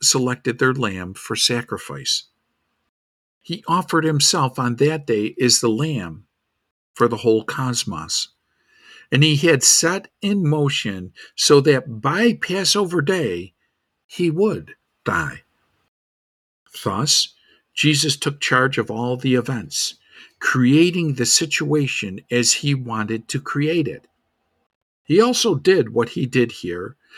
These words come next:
sending the disciples to get these two animals to fulfill prophecy, as it says in verse four.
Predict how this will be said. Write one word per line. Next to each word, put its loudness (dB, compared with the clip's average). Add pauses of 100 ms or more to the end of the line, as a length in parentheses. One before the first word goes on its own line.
(160)
sending 2
the -2
disciples -2
to -2
get -2 (380)
these 0
two -2
animals -6 (320)
to 4
fulfill 0
prophecy, -4 (460)
as 2
it -4
says 0
in -4
verse -4
four. -4